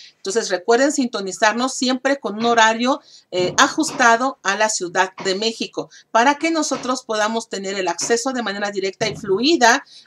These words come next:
a la hora convenida. Mónica Monroy, muchas gracias. Alejandro L C, un gusto, muchas gracias. Gracias, maestra, muchas gracias. Un abrazote.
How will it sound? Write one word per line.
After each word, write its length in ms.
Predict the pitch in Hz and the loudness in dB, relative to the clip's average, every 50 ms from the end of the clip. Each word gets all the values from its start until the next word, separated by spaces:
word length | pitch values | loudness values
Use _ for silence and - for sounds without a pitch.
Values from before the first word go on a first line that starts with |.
| _ _ | _ _
a 160 | - 226 269 | 2 2 4
la 220 | 294 285 247 220 | 4 4 4 4
hora 260 | 208 208 208 208 208 - | 4 4 2 0 0 -2
convenida. 640 | - 190 170 160 165 156 156 147 135 123 - - _ _ _ _ _ _ _ _ - _ _ _ _ _ _ _ _ _ _ _ _ _ _ - _ _ | -6 -6 -2 -2 -2 0 0 -2 -2 -4 -8 -12 _ _ _ _ _ _ _ _ -20 _ _ _ _ _ _ _ _ _ _ _ _ _ _ -20 _ _
Mónica 440 | - 220 226 247 269 269 - 285 269 | -4 -2 0 0 0 0 0 0 0
Monroy, 400 | 254 247 226 226 226 233 240 247 | 2 0 2 2 4 4 4 2
muchas 360 | 240 247 247 - 277 269 - | 0 -4 -2 -2 -2 0 0
gracias. 440 | 240 247 254 262 254 269 226 226 - | 0 0 0 0 0 -2 -2 -2 -4
Alejandro 480 | 202 208 208 202 - 240 247 233 254 | -4 -4 -4 -2 -2 -2 0 0 0
L 180 | 247 247 247 240 | 2 2 0 0
C, 340 | 240 - 269 254 254 262 - _ _ _ _ _ | 0 0 2 2 2 0 -2 _ _ _ _ _
un 220 | - 233 247 254 233 | -6 -4 -4 -4 -4
gusto, 440 | 240 262 269 262 - - 240 202 185 | -4 -4 -4 -4 -2 0 0 0 0
muchas 320 | 202 220 220 - 254 247 | -4 -4 -2 -2 -2 0
gracias. 560 | 254 247 247 254 262 - 269 220 190 - - _ _ _ _ _ _ _ _ _ _ _ _ _ _ _ - | 2 2 0 0 0 0 -2 -2 -4 -6 -10 _ _ _ _ _ _ _ _ _ _ _ _ _ _ _ 0
Gracias, 480 | 233 247 285 359 381 - 359 294 285 | 4 4 4 4 4 4 2 2 2
maestra, 520 | 269 262 262 269 294 339 - - 285 247 233 220 | 0 0 0 0 -2 -2 -4 -2 -2 -2 -2 -2
muchas 340 | 240 262 240 - 294 277 | -6 -6 -2 -2 -2 0
gracias. 520 | 277 262 262 277 269 - 262 208 196 - - _ _ _ _ | 2 2 2 2 2 2 2 0 0 -2 -10 _ _ _ _
Un 160 | - 233 240 | -10 -4 0
abrazote. 680 | 254 262 254 247 226 226 - 240 233 233 - 196 160 156 | 0 2 4 2 2 2 0 -2 -2 -2 -2 -4 -4 -8